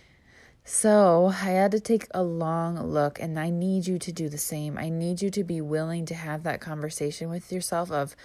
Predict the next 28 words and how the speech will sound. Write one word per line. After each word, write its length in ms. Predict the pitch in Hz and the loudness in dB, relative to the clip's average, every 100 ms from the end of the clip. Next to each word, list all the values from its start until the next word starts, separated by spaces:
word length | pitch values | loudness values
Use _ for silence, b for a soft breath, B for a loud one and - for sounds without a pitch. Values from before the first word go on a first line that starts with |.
| B B B _ - | B B B _ -2
"It's 220 | 185 - | -2 0
a 80 | 214 | -4
problem 680 | - - 160 160 170 165 - | -4 -6 -4 -4 -4 -6 -8
right 280 | 165 156 - | -6 -4 -4
now. 640 | 160 151 143 160 233 247 - b b b b b b b _ _ _ _ _ | -6 -6 -2 0 2 2 -2 b b b b b b b _ _ _ _ _
Why 480 | 170 170 170 165 160 | -2 0 0 0 -2
am 280 | 156 156 151 | -2 -4 -6
I 80 | |
using 500 | 147 147 143 143 139 | -6 -4 -6 -8 -8
it 200 | - - - _ _ _ _ - | -8 -10 -14 _ _ _ _ -10
this 280 | - 156 - | -4 -2 0
way 300 | 147 143 147 | -2 -4 -4
in 140 | 151 | -6
an 160 | 151 151 | -6 -6
unhealthy 720 | - 160 165 165 156 151 - 151 | -4 -4 -4 -6 -8 -8 -8 -8
manner?" 600 | 151 143 147 - - - _ _ _ _ _ _ _ - | -6 -6 -6 -6 -8 -12 _ _ _ _ _ _ _ -10
Okay? 320 | 175 165 170 | -2 0 -2
And 260 | 165 156 165 | -4 -8 -2
digging 360 | 190 208 220 | 2 2 2
into 300 | 180 170 165 | 0 -6 -4
some 160 | 160 170 | -4 -4
of 100 | 165 | -4
my 160 | 156 147 | -6 -8
guidelines 960 | 147 170 202 196 147 147 147 147 - B B B B B _ _ - | -6 -2 0 0 -2 -4 -6 -8 -10 B B B B B _ _ -8
might 280 | 160 170 196 | -2 0 -2
help 360 | 190 180 175 | -2 0 0
you 100 | 170 | -2
see 560 | 165 - 160 160 196 208 | -4 -2 -2 -2 -2 -4